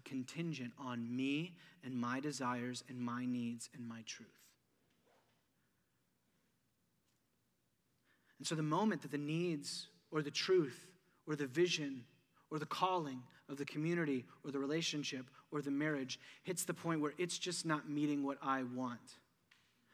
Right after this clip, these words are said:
the relationship, the community, the institution, the tradition is denounced, it's departed from, and even destroyed.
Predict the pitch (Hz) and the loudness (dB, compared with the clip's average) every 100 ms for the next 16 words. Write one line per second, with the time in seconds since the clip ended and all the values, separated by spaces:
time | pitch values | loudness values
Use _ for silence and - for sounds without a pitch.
0 | - - 139 139 156 165 160 160 151 143 | -14 -4 0 2 0 0 0 0 0 -4
1 | - 151 151 143 131 143 - 123 151 139 | 0 2 4 2 2 -2 -6 -4 -4 -2
2 | 143 139 131 135 131 127 143 139 131 - | -2 -2 -4 -6 -4 -4 -6 -10 -16 -14
3 | - 127 135 135 127 139 175 - - - | -10 -6 -2 2 2 0 -2 -10 -12 -18
4 | _ _ _ - - - - 156 147 135 | _ _ _ -16 -10 -6 2 4 4 2
5 | - 139 127 131 - _ _ _ - 147 | -2 -2 -2 -6 -10 _ _ _ -4 -2
6 | 135 127 - - | 0 -2 -2 -4